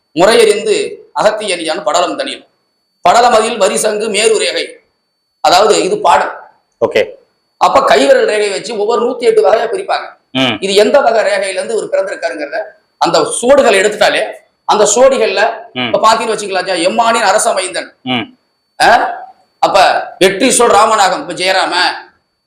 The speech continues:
Speaker 1: இப்ப அனிதா அப்படிங்கிற அந்த பேரு, அவங்க அப்பா பேரு,
Speaker 2: ஓகே.
Speaker 1: அம்மா பேரு,
Speaker 2: ம்.
Speaker 1: மனைவி பேரு, கூட பிறந்தவங்க,
Speaker 2: ம்.
Speaker 1: அவங்களோட டீட்டெயில் வந்தாலே அந்த ஓலை இவங்களுக்கு தான் கன்ஃபார்ம் பண்ணிட்டோம்னா,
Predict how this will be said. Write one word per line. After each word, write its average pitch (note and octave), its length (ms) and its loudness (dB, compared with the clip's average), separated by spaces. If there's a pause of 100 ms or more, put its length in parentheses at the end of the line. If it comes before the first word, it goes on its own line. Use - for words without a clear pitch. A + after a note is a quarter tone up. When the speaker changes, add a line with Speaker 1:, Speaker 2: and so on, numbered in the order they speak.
(100)
Speaker 1:
இப்ப E3+ 240 2
அனிதா F3 260 0 (260)
அப்படிங்கிற A3 280 -2
அந்த G3 140 2
பேரு, G#3+ 220 2
அவங்க F3+ 200 0
அப்பா G3 200 2
பேரு, F3 460 -6
Speaker 2:
ஓகே. A#2 200 -2
Speaker 1:
அம்மா D#3 180 4
பேரு, F3 360 -4
Speaker 2:
ம். C3+ 240 -2
Speaker 1:
மனைவி F3+ 280 -2
பேரு, E3 460 -2 (200)
கூட C#4+ 200 6
பிறந்தவங்க, F#3 760 2
Speaker 2:
ம். C3+ 460 -2
Speaker 1:
அவங்களோட G3 240 2
டீட்டெயில் - 280 2
வந்தாலே F#3+ 300 0
அந்த A3+ 160 -2
ஓலை G#3 220 2
இவங்களுக்கு F#3+ 240 -6
தான் G#3 200 -4
கன்ஃபார்ம் F3+ 320 0
பண்ணிட்டோம்னா, D#3 360 -4